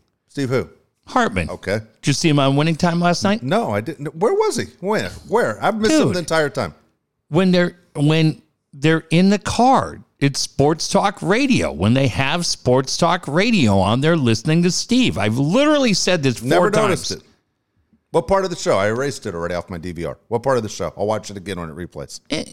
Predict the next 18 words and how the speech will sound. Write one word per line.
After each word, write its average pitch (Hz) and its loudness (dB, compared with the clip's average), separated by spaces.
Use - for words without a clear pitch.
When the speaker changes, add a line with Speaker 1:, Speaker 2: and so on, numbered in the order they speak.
Speaker 2:
in 262 2
the 190 0
car. 160 2
I 262 2
think 240 2
it's 196 0
Speaker 1:
I'm 139 0
Speaker 2:
Kareem 240 2
in 107 4
the 131 2
car. 131 -4
And 139 4
they're 156 2
listening 202 2
to 220 4
Sports - -2
Talk 214 -2
Radio. 254 -4